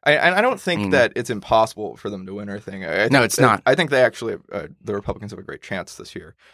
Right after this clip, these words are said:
Speaker 1: It's just,
Speaker 2: Mm-hmm.
Speaker 1: it's obviously, y-, you know, compared to how easy it was for Republicans to win in the state beforehand, um,
Speaker 2: It's, it's definitely not the same as it
Speaker 1: a-,
Speaker 2: was.
Speaker 1: absolutely.
Speaker 2: Yeah. You gotta fight for every vote, and so if Kari Lake, Blake Masters, Abe Hamadeh, Mark Finchem, if you're ever listening to this,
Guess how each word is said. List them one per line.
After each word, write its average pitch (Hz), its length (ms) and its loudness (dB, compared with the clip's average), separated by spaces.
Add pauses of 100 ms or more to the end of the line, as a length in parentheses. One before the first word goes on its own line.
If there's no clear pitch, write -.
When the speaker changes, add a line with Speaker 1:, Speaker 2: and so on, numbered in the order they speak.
Speaker 1:
It's 113 160 -4
just, 120 220 0
Speaker 2:
Mm-hmm. 101 100 -2
Speaker 1:
it's 110 140 -4
obviously, 117 720 2 (460)
y-, 98 220 -10
you 107 240 -10
know, 82 280 -8 (360)
compared 139 380 2
to 110 180 2 (200)
how 123 260 4
easy 113 280 2
it 98 100 0
was 101 200 0
for - 100 -6
Republicans 101 380 -4
to 98 180 -10
win 101 160 -6
in 95 60 -6
the 87 80 -10
state 87 280 -6
beforehand, 85 800 -12
um, 82 140 -10
Speaker 2:
It's, - 260 2
it's 123 220 2
definitely 110 300 2
not 92 160 0
the - 80 -10
same 90 240 -2
as 92 100 -4
it 101 140 4
Speaker 1:
a-, 73 40 -2
Speaker 2:
was. - 120 -12
Speaker 1:
absolutely. 95 680 -2 (300)
Speaker 2:
Yeah. 131 60 4
You 135 60 6
gotta 135 200 4
fight 127 280 0
for 127 140 0
every 120 180 0
vote, 120 220 0
and 104 160 -6
so 107 240 -2
if - 220 -10
Kari 127 260 4
Lake, 131 460 4
Blake 135 260 2
Masters, 131 680 0
Abe 120 160 2
Hamadeh, 127 680 2 (420)
Mark 127 220 2
Finchem, 135 400 2
if 123 80 -2
you're 120 100 4
ever 127 140 2
listening 139 420 2
to 143 100 0
this, 131 380 0